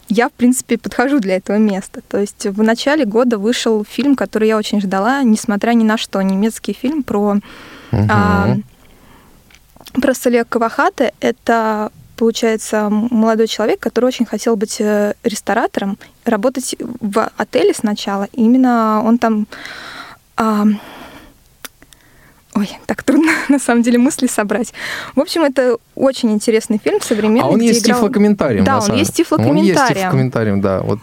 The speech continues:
Speaker 2: э, все желающие могут, во-первых, скачать
Speaker 1: Мгм.
Speaker 2: его на молодежном портале, трек к этому фильму, да, соответственно, э, дорожку с тифлокомментарием. Вот, и послушать, э,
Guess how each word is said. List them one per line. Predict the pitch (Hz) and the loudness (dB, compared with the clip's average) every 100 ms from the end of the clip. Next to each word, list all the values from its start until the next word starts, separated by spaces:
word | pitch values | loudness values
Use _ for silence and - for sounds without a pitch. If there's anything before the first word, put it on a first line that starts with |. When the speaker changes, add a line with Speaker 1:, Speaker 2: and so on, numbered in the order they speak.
| - - | -10 -2
Speaker 2:
э, | 120 113 117 117 107 | 0 2 2 2 0
все | - | 0
желающие | 127 143 180 156 | 2 2 0 0
могут, | 131 123 | 0 0
во-первых, | 127 147 131 | 0 0 -2
скачать | - 123 - | -2 -2 0
Speaker 1:
Мгм. | 233 | 2
Speaker 2:
его | 123 120 | 2 2
на | 120 117 - - - - - | 2 0 -4 -10 -12 -14 -2
молодежном | 120 123 123 120 120 | 2 2 2 2 0
портале, | 113 127 185 208 156 | 0 -2 -2 0 0
трек | 131 123 - - | 0 -2 -4 -6
к | 117 | -4
этому | 107 113 | 0 0
фильму, | 110 113 101 98 | 0 0 2 2
да, | 95 123 156 | 2 0 0
соответственно, | 156 120 - 117 - 113 107 104 101 98 95 95 95 - 50 50 - | 0 -2 -2 -2 -2 0 2 2 2 2 0 0 -2 -2 -2 -2 -4
э, | - | -4
дорожку | - - 123 117 - | -6 -4 -2 -2 -4
с | |
тифлокомментарием. | - 104 107 107 107 98 90 120 - - - - - - | -6 -4 -2 0 0 0 -4 -6 -12 -18 -14 -12 -12 -6
Вот, | 127 139 131 - | 0 2 2 0
и | 117 202 | 0 0
послушать, | 196 127 156 170 131 - - - | 0 -2 -2 0 -4 -4 -6 0
э, | 107 104 101 | 2 2 0